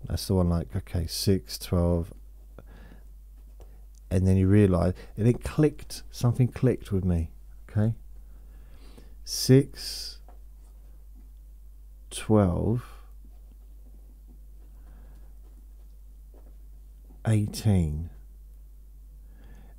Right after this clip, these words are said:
And for some reason, I was able to add six in my head.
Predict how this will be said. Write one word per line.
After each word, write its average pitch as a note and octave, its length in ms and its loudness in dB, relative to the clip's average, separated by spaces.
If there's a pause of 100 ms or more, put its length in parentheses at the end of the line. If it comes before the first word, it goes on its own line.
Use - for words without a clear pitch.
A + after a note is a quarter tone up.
And G#2 120 4
for G#2+ 60 4
some C#3+ 320 4
reason, G#2+ 320 6
I F2 120 2
was G2+ 160 2
able G2 240 4
to - 340 -2
add A2+ 220 2
six - 760 0
in G2+ 120 2
my F#2+ 240 4
head. F2 460 0